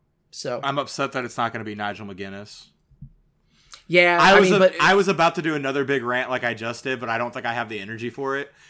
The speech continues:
Speaker 2: And it's really hard
Speaker 1: I'm
Speaker 2: to
Speaker 1: fine. We don't have the time for it, so I'm gonna tell you that no, you cannot.
Speaker 2: All right,
Speaker 1: I am,
Speaker 2: fair
Speaker 1: I am
Speaker 2: enough.
Speaker 1: disallowing
Speaker 2: Let me
Speaker 1: it.
Speaker 2: see the rest of the stories and see if I can do it. Go ahead, keep going.
Speaker 1: Uh, oh no, this one's all me. Uh,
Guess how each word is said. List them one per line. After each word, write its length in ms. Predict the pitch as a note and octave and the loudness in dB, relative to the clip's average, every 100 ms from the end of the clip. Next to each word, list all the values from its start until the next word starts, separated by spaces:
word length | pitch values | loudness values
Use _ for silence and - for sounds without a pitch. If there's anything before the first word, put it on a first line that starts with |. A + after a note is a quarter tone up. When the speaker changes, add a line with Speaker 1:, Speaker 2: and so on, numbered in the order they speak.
| _ - | _ 2
Speaker 2:
And 120 | D3 | 2
it's 160 | D3 | 2
really 240 | D3 D3 D3+ | 2 2 2
hard 240 | C#3 C#3+ | 4 4
Speaker 1:
I'm 80 | A3+ | 4
Speaker 2:
to 40 | |
Speaker 1:
fine. 160 | D#3 F3+ - - - - - - - | 2 0 -2 -18 -16 -16 -18 -20 -4
We 100 | F#3+ | 4
don't 140 | C4+ C4 | 6 6
have 120 | C4 | 4
the 100 | A3 | 2
time 360 | - F#3+ F#3 D#3+ | 0 2 4 4
for 300 | E4 C3+ A2 | 2 2 -4
it, 80 | |
so 140 | - F3+ | -2 4
I'm 200 | F#3+ A3 | 6 6
gonna 180 | G#3+ G3 | 4 2
tell 180 | G#3 F#3+ | 4 4
you 180 | F3+ | 4
that 160 | D#3+ D3+ | 0 0
no, 180 | D#3 C#3+ | 0 0
you 160 | C3+ | -2
cannot. 400 | C#3 C#3+ A#2+ D2 | -6 -6 -4 -6
Speaker 2:
All 80 | B2+ | -2
right, 100 | C3 | 0
Speaker 1:
I 40 | D#3 | 0
am, 120 | D3+ | 0
Speaker 2:
fair 80 | C#3 | 0
Speaker 1:
I 60 | |
am 40 | D3+ | 0
Speaker 2:
enough. 100 | D#3 | 0
Speaker 1:
disallowing 500 | E3+ E3 D#3+ C3+ A2+ | 0 0 0 -2 -4
Speaker 2:
Let 100 | B2+ | -4
me 40 | |
Speaker 1:
it. 60 | C3+ | -4
Speaker 2:
see 80 | C#3+ | -2
the 80 | B2+ | -2
rest 180 | B2+ | -2
of 60 | A#2 | -6
the 40 | |
stories 220 | - A2+ A2 | -10 -8 -10
and 60 | |
see 120 | G2+ | -10
if 80 | G#2+ | -10
I 80 | G2+ | -10
can 120 | F#2+ | -10
do 200 | F#2 F#2 | -12 -12
it. 140 | F#2 - _ | -14 -18 _
Go 120 | A#2 | -10
ahead, 280 | A2 G2 G#2+ | -8 -10 -14
keep 120 | A#2+ | -14
going. 180 | A2 G#2 | -10 -6
Speaker 1:
Uh, 560 | D#3 E3+ D#3+ C#3+ C3+ C3+ - _ | 0 0 0 0 -4 -6 -18 _
oh 120 | G#3 A3+ | 0 4
no, 180 | G3+ | 4
this 220 | F3 B3+ - | 4 2 0
one's 160 | G#3+ | 2
all 120 | G3 D#3+ | 2 2
me. 320 | C#3+ F#2+ B2 _ _ - | -2 -10 -14 _ _ -2
Uh, 300 | E3+ E3 | 2 2